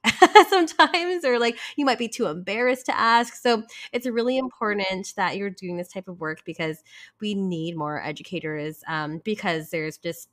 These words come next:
well, one, teachers are, are at full capacity. Uh, they don't, are not always comfortable teaching that kind of content to their students as well. So where do people go? They go on the internet, they go ask their friends, um, some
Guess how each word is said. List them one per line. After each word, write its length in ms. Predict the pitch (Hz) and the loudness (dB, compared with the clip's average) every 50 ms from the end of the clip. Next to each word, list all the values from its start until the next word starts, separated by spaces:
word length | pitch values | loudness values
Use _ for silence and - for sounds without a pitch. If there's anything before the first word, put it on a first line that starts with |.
| _ _ _ | _ _ _
well, 340 | 180 185 175 170 170 165 | -2 0 0 0 0 0
one, 300 | 180 185 170 165 165 170 | 0 0 -2 0 -2 -6
teachers 420 | - - - 214 - - 196 190 196 | -10 -10 -12 -10 -8 -6 -6 -4 -2
are, 180 | 180 170 - - | -2 -4 -2 -2
are 240 | 165 170 160 156 - - | -4 -4 -2 -4 -4 -6
at 220 | 170 - - - | -6 -8 -8 -8
full 140 | - 175 165 | -8 -8 -8
capacity. 760 | - 180 - 180 147 151 - - - 165 165 165 170 170 180 - - - - - - | -8 -10 -10 -10 -10 -10 -12 -14 -14 -12 -10 -8 -8 -8 -10 -10 -18 -20 -20 -10 -4
Uh, 140 | 151 156 156 | -2 -2 -2
they 100 | 160 170 | -2 -4
don't, 220 | 170 175 151 - - _ _ _ _ _ _ _ | -4 -6 -6 -8 -12 _ _ _ _ _ _ _
are 300 | - 214 208 190 180 165 | 0 0 2 2 0 0
not 320 | 196 214 214 202 190 - - | 2 4 6 6 6 6 4
always 300 | - 185 202 190 196 190 | 0 -2 -2 -2 -4 -6
comfortable 540 | - - - 320 392 - 294 - 220 196 196 | -8 -6 -4 -4 -2 -2 -2 -2 0 -2 -4
teaching 280 | - - 240 214 208 202 | -4 -8 -10 -8 -6 -6
that 120 | 175 - | -6 -6
kind 160 | - - 185 160 | -6 -8 -8 -8
of 60 | 190 | -8
content 680 | - - 180 175 214 - - 196 170 165 160 147 - | -8 -6 -6 -6 -6 -8 -8 -8 -6 -6 -8 -10 -12
to 320 | _ - - - 208 196 185 | _ -14 -8 -6 -6 -6 -4
their 120 | 175 160 175 | -6 -6 -8
students 500 | - - - 214 220 220 208 208 - - | -8 -8 -8 -6 -6 -4 -6 -6 -8 -14
as 160 | 185 - - - | -18 -14 -8 -4
well. 360 | 190 185 190 190 190 196 - - - - - - | 0 2 2 2 2 -2 -6 -14 -20 -20 -20 -12
So 200 | - - 226 202 | -4 -2 -2 0
where 500 | 180 185 170 160 170 170 170 165 170 170 | 0 0 0 2 2 0 0 0 -2 -2
do 140 | 170 196 | -4 -6
people 240 | 185 202 185 180 170 | -6 -4 -6 -6 -4
go? 280 | 165 165 165 190 247 311 | -2 -2 0 0 0 0
They 160 | 302 226 185 | -2 -4 -4
go 140 | 165 170 156 | -4 -4 -4
on 140 | 156 151 156 | -4 -4 -6
the 120 | 139 90 | -6 -8
internet, 520 | 147 165 185 226 240 247 254 269 262 - | -6 -6 -2 -2 0 0 0 -2 -4 -6
they 80 | 202 180 | -8 -6
go 160 | - 180 165 | -4 -4 -4
ask 220 | - 151 151 - - | -4 -6 -8 -10 -14
their 100 | 147 - | -16 -14
friends, 720 | _ - 247 254 254 247 247 247 247 247 254 254 247 247 - - - - - - | _ 0 2 2 4 4 2 2 2 0 0 -2 -2 -6 -12 -18 -18 -18 -10 -2
um, 340 | 196 196 180 175 175 175 170 | 0 2 2 2 0 -2 -6
some 680 | 185 - - - 220 196 190 185 180 180 170 165 147 - | -8 -10 -8 -6 -4 -2 -2 -2 -4 -4 -6 -8 -10 -12